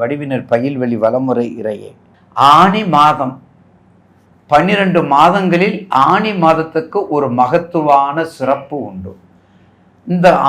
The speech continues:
ஆனி மாதத்தில் ஆனியில் பிறந்தால் கோடீஸ்வர யோகம், ஆனியில்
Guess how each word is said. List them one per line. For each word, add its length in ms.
ஆனி 200
மாதத்தில் 520
ஆனியில் 520
பிறந்தால் 540
கோடீஸ்வர 640
யோகம், 380
ஆனியில் 440